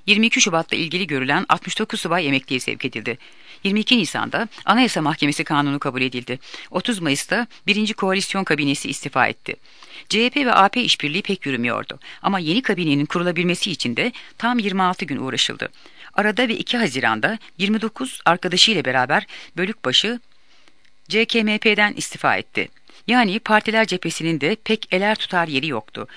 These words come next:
Ama nihayet ve yirmi beş Haziran'da ikinci koalisyon hükümeti gene İnönü'nün başkanlığında kuruldu. Bu koalisyonda A P dışarıda kalıyor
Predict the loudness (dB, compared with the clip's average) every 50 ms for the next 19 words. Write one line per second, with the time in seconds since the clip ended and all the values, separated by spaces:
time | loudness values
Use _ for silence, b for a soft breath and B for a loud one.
0 | B B B B -4 -2 -2 0 0 2 2 2 2 2 -2 -6 -10 -20 -10 -4
1 | -2 -2 0 0 0 0 2 2 2 2 0 -4 -6 -4 -2 0 0 0 0 -2
2 | -4 -4 B B B B B -2 0 0 0 0 0 -2 -2 -2 -2 -2 -2 -4
3 | -4 -4 -4 -2 -4 -2 -2 -4 -6 -6 -8 B B B 4 4 4 4 4 2
4 | 4 4 4 2 2 0 0 0 0 0 -2 0 0 0 0 0 -2 -4 -4 -6
5 | -6 -6 -8 -8 -8 -10 -12 -14 B B B B B B B B B B -6 -2
6 | 0 0 2 0 0 -4 -4 -4 -2 -2 0 0 0 0 -2 B B B B B
7 | B B 0 2 2 0 -2 -2 0 0 0 2 0 0 0 -2 -4 -4 -4 -4
8 | -2 -4 -4 -4 -6